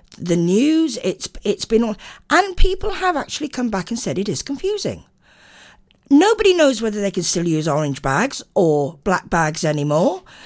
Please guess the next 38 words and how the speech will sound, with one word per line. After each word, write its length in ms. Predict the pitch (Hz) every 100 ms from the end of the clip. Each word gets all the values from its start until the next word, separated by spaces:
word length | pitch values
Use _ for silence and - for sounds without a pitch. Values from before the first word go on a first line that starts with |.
| -
Somebody 380 | - 240 214 220
said 200 | 247 233
to 80 |
me, 40 | -
"Oh, 100 | 466
yes, 280 | 349 330 -
you 80 | 294
can 140 | 277
use 160 | 320 -
a 60 |
black 260 | 247 190 -
bag 320 | 226 220 226 - - - -
as 140 | 277
long 160 | 226 220
as 100 | 190
it's 140 | 202
in 100 | 196
a 40 | 214
grey 260 | 208 185
bag." 340 | 151 117 95 - - _
Well, 640 | - 214 208 190 190 185 185 _ _ _ -
what's 320 | 165 147 -
the 80 | 190
difference? 520 | 226 - 95 - - -
Apart 260 | 190 220
from 120 | -
the 60 | 170
fact 200 | 190 -
you're 100 | 185
wasting 320 | 170 165 151
more 100 | 156
plastic. 580 | 156 269 - - - - - - - - - _ -
The 140 | 220
whole 240 | 202 214 202
idea 320 | 185 180 180
to 160 | 170 165
recycle 800 | 165 - 294 349 123 120 220 240 -
is 340 | 165 151 -